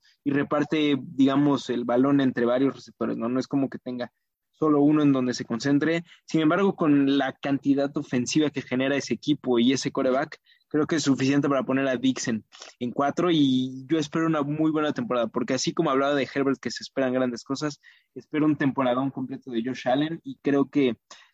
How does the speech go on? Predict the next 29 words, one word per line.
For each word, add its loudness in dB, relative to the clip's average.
para 2
el 6
éxito 0
de, 0
de 0
Allen 0
y -2
de 0
la -2
ofensiva 0
de 2
Buffalo, -2
eh, -14
Diggs -2
tiene -6
que -10
estar -2
en 2
un 4
gran 2
nivel. -6
Entonces, -2
por -2
eso 0
está -2
ahí 2
en, -2
en -8
cuatro. -4